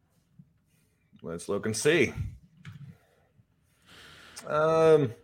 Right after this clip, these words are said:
well, here, just remember that patterns are very subjective. I would call this more of a double top 'cause you got two peaks that are about the same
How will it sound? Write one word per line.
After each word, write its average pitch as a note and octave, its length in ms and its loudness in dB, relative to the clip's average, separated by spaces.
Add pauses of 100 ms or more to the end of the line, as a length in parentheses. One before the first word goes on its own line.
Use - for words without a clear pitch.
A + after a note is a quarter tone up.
(1500)
well, C3+ 200 6
here, C#3 140 10
just C#3 180 2 (120)
remember D3 400 6
that G#2+ 160 4 (320)
patterns C#3 320 4
are - 20 -6
very G#2 220 4
subjective. - 640 -4 (280)
I C3+ 120 2
would C#3 120 -2
call A#2+ 160 4
this A2 140 2
more A2+ 140 2
of G2 80 0
a G2 40 -2
double G2+ 220 0
top - 460 -4 (180)
'cause F#2 140 -10
you F#2 60 -6
got G2 200 0
two A#2+ 140 -6
peaks G#2+ 300 -4
that G#2 100 0
are - 20 -2
about F#2 200 0
the F2+ 80 -8
same A2 300 -6